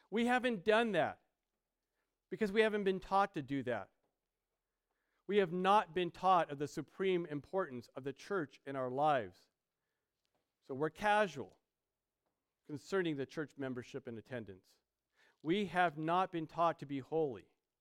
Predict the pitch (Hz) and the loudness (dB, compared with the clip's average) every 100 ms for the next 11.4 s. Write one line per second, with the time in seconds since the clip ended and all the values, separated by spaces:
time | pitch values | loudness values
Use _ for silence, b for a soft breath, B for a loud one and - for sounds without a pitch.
0 | _ _ _ _ _ - 156 147 131 160 | _ _ _ _ _ -6 -2 -2 0 2
1 | 202 - 98 _ _ _ _ _ _ _ | 2 0 -16 _ _ _ _ _ _ _
2 | _ _ _ - 135 - 139 - 143 151 | _ _ _ -16 -12 -6 -6 -6 -8 -4
3 | 147 135 - 156 147 95 87 _ _ _ | -4 -4 -6 -6 -6 -6 -16 _ _ _
4 | _ _ _ _ _ _ _ _ _ 170 | _ _ _ _ _ _ _ _ _ 2
5 | 233 254 233 226 208 190 170 175 156 127 | 4 2 2 0 0 -2 0 0 0 0
6 | 160 175 139 135 135 147 143 139 139 - | 2 2 2 -4 -2 0 0 -4 -6 -6
7 | 156 143 156 139 123 147 147 127 135 - | -6 -6 -4 -6 -2 -2 -2 -4 -10 -4
8 | 139 147 - 117 123 107 127 127 123 123 | -2 -2 -6 -10 -8 -4 -4 -4 -6 -10
9 | 117 131 127 123 110 113 120 104 92 _ | -10 -6 -6 -4 -6 -4 -6 -6 -20 _
10 | _ _ _ _ - 170 175 170 156 156 | _ _ _ _ -6 -4 -2 2 2 2
11 | 147 151 160 | -2 0 -2